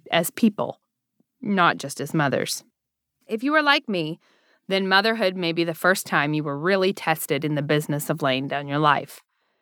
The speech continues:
I'm not saying that I never did anything hard before I became a mother,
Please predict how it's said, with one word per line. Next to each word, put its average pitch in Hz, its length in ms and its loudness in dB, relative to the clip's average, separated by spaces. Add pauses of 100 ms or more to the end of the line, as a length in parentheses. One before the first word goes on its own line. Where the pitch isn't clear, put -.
(240)
I'm 202 160 4
not 214 200 2
saying 208 240 -2
that 170 100 -2
I 160 80 2
never 165 280 2
did 160 160 2
anything 160 380 -2
hard 151 320 0
before 151 300 -2
I 147 40 0
became 147 380 -2
a 147 40 0
mother, 135 360 -2